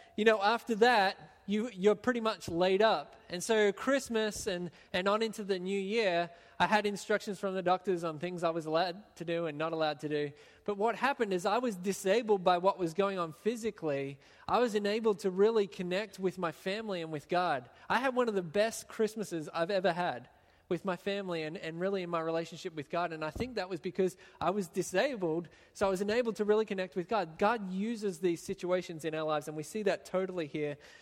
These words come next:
in Paul's life. Well, let's see what happens next in the story. I know you're, you guys are all on the edge of your seats. Uh, Acts twenty-six, we're gonna jump over there because there's another account of this exact same story.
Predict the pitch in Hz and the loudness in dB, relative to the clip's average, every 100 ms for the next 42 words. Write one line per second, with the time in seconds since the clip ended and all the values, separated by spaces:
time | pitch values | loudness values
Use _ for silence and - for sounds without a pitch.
0 | - 160 147 151 147 143 143 131 123 - | -10 -8 -6 -4 -4 -4 -4 -2 -4 -12
1 | - _ _ _ _ - - 214 220 269 | -20 _ _ _ _ -20 4 6 6 4
2 | 294 254 214 220 202 185 185 196 175 - | 2 2 4 2 0 -2 -2 -4 -6 -4
3 | 156 151 156 165 180 185 190 185 170 165 | -2 -2 -2 0 0 0 -2 0 2 2
4 | 170 165 160 156 147 147 165 180 - 147 | 0 0 0 -2 -6 -4 -4 -4 -4 -4
5 | 185 - - - - - 185 196 185 196 | -6 -8 -20 -20 -20 -2 4 6 4 2
6 | 202 247 - - 233 247 226 247 190 - | 2 2 -2 -2 0 0 0 0 -2 -4
7 | 180 190 214 202 175 226 226 247 226 185 | -2 0 0 0 0 2 4 4 4 4
8 | 170 175 196 185 196 185 190 214 240 240 | 2 2 0 2 2 2 0 2 4 4
9 | - 226 220 190 170 185 - - _ - | 2 -2 -4 -4 -2 -2 -2 -18 _ -20
10 | - 185 180 170 214 214 - 220 196 170 | -8 -4 -2 4 4 4 -2 -4 -4 -4
11 | - 208 165 131 | 0 2 2 -2